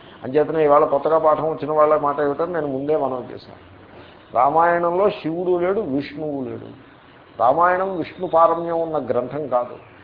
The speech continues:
నిజానికి రామాయణ కాలం నాటికి విష్ణువు యొక్క పూజ ఇంకా సమాజంలో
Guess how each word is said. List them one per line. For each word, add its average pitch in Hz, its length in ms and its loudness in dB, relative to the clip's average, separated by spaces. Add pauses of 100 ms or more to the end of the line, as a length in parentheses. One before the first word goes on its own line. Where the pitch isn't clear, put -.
(180)
నిజానికి 185 380 6
రామాయణ 180 460 6
కాలం 156 380 4
నాటికి 190 300 0
విష్ణువు 180 520 -6
యొక్క 165 260 -4
పూజ 170 340 -8
ఇంకా 175 360 -2
సమాజంలో 147 920 0